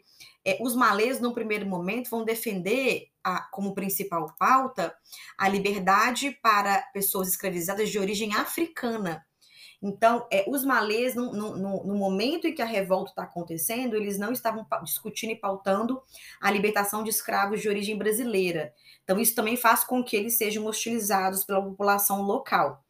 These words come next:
É, só pra fechar, os malês faziam várias atividades no,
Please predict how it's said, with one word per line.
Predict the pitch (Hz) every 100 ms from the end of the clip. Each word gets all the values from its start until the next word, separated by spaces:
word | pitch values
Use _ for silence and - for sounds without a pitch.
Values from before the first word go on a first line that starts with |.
| _ _ - - -
É, | - 202
só | 202
pra | 202
fechar, | 202 254 - 220 262
os | 254
malês | 269 269 233 240
faziam | - 247 302 339
várias | 226 208 247 269
atividades | 277 254 277 190 185 233 -
no, | 202 185